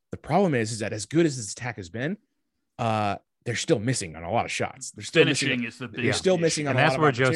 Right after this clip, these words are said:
Speaker 1: opportunities.
Speaker 3: comes in. If, if
Speaker 1: And
Speaker 3: he
Speaker 1: it's
Speaker 3: comes back, yeah, uh, like, I'm not, I'm not optimistic at this point. <laughs> I'm just saying, if he comes back looking pretty solid,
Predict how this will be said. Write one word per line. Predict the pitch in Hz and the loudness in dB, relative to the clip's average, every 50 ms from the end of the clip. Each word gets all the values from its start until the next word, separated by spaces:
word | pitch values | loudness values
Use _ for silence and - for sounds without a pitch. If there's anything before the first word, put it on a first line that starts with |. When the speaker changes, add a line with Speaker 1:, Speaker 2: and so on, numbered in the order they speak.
| 156 | 2
Speaker 1:
opportunities. | - 120 110 | 0 -2 -2
Speaker 3:
comes | 110 104 104 98 | -4 -4 -4 -4
in. | 101 98 101 101 104 | -6 -6 -4 -4 -6
If, | 104 - | -8 -6
if | 135 | -4
Speaker 1:
And | 139 151 147 | -2 0 0
Speaker 3:
he | 143 | 0
Speaker 1:
it's | 139 - | 0 0
Speaker 3:
comes | 156 151 147 123 | 0 0 -2 0
back, | - 139 135 147 156 170 180 - - | 0 2 2 2 2 0 -2 -4 -10
yeah, | 135 156 160 151 131 - 135 | -16 -14 -14 -14 -12 -6 -4
uh, | 135 135 - _ _ _ _ - | -4 -4 -4 _ _ _ _ -2
like, | 139 139 135 131 | 2 4 4 6
I'm | 147 151 160 | 6 6 6
not, | 165 160 156 175 | 6 6 6 4
I'm | 139 143 156 151 | 4 4 4 4
not | 151 151 143 - _ _ _ _ - | 2 0 0 -2 _ _ _ _ -2
optimistic | 131 123 - 123 117 110 - - - - | -2 -2 -2 -2 -6 -6 -6 -8 -8 -8
at | 110 101 | -6 -8
this | 98 - | -8 -8
point. | - - 98 98 - - - | -6 -6 -6 -6 -6 -6 -4
<laughs> | - - | -2 0
I'm | 247 147 147 | 0 2 2
just | 143 160 143 | 0 0 2
saying, | 170 143 139 147 | 2 2 2 2
if | 175 127 160 | 2 0 0
he | 214 | -2
comes | - 202 185 165 139 | 0 0 0 0 0
back | - 165 147 139 127 - _ _ _ _ _ _ _ _ - | -2 0 0 0 -2 -4 _ _ _ _ _ _ _ _ 0
looking | 143 139 - 147 131 | 0 2 2 2 0
pretty | 117 147 143 131 127 117 | 0 0 0 0 -2 -4
solid, | - 147 131 135 139 143 147 143 | -4 -4 -4 -4 -4 -4 -8 -10